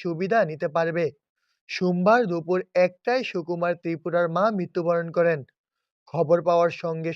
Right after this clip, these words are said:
সঙ্গেই সংগঠনটি এই উদ্যোগ নেয় এবং একটি গাড়ি ও একজন সদস্যকে তাদের পরিবারের সঙ্গে পাঠানো হয়। সংগঠনের এমন সহযোগিতায় সংগঠনের সকলকে ধন্যবাদ জানিয়েছেন সুকুমার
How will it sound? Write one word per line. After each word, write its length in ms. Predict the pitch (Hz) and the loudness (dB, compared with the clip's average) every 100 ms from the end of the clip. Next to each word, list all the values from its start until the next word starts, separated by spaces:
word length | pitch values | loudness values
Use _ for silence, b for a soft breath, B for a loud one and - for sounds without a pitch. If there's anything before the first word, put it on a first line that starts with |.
| 180 | -6
সঙ্গেই 360 | 175 180 247 247 - | -4 0 0 -2 -4
সংগঠনটি 560 | 175 170 175 202 202 269 196 | -4 -4 -8 -8 -8 -8 -4
এই 80 | 180 - | -4 -4
উদ্যোগ 360 | 170 139 165 156 170 | -8 -4 -6 -4 0
নেয় 180 | 165 123 _ _ _ _ _ 170 | 0 -2 _ _ _ _ _ -2
এবং 280 | 170 185 254 - | 0 0 -2 0
একটি 280 | 185 170 190 151 | -2 0 -4 -4
গাড়ি 260 | 151 165 226 - | -6 -4 -6 -4
ও 20 | 214 214 185 | -4 -2 0
একজন 320 | 170 156 202 254 - | 0 0 -2 -2 -4
সদস্যকে 540 | 170 170 170 214 196 254 | -4 -4 -4 -10 -6 -2
তাদের 260 | 196 170 175 _ | 0 -2 -8 _
পরিবারের 460 | 165 180 214 240 - | 0 2 2 2 0
সঙ্গে 280 | 175 175 226 262 - | -6 -6 -4 -6 -4
পাঠানো 320 | 170 170 165 | -4 -4 -6
হয়। 260 | 147 165 139 - _ _ | -4 -4 -6 -10 _ _
সংগঠনের 640 | - 190 180 190 180 220 262 - 175 | -2 0 2 0 0 0 0 0 0
এমন 180 | 175 240 233 | 0 -2 -2
সহযোগিতায় 680 | 196 160 170 175 190 220 254 240 | -6 -8 -4 -4 -2 0 -2 -2
সংগঠনের 540 | 190 170 165 180 180 185 - | -6 -4 -4 -4 -6 -8 -6
সকলকে 420 | 170 175 185 208 226 135 | -4 -2 -2 -2 -4 -4
ধন্যবাদ 360 | 147 165 156 151 | -6 -4 -2 -2
জানিয়েছেন 500 | 156 165 170 196 247 247 | -4 -4 -6 -6 -8 -10
সুকুমার 440 | - 160 185 190 | -12 -8 -6 -4